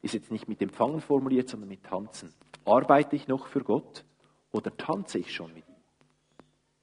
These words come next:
Und wenn Leute merken, „Ja, ich bin so in einer Arbeitermentalität“,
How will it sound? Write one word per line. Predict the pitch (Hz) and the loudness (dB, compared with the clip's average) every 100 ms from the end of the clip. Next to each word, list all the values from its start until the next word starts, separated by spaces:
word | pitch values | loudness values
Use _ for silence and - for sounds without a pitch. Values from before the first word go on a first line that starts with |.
| _ _ _ - _ _ _ _ _ _ | _ _ _ -20 _ _ _ _ _ _
Und | - 131 | 2 10
wenn | 143 | 12
Leute | 143 175 190 | 12 12 12
merken, | 151 160 185 196 175 - _ _ _ _ _ _ _ - | 12 10 10 2 0 -4 _ _ _ _ _ _ _ 2
„Ja, | 123 139 175 | 8 10 10
ich | 160 - | 6 2
bin | 170 180 | 2 6
so | 175 | 8
in | 156 | 8
einer | 113 127 139 139 135 - - | 6 6 8 6 4 -10 4
Arbeitermentalität“, | 113 156 - 143 156 151 147 147 147 139 135 117 82 82 - | 8 10 10 8 6 2 0 4 6 6 6 6 6 -2 -10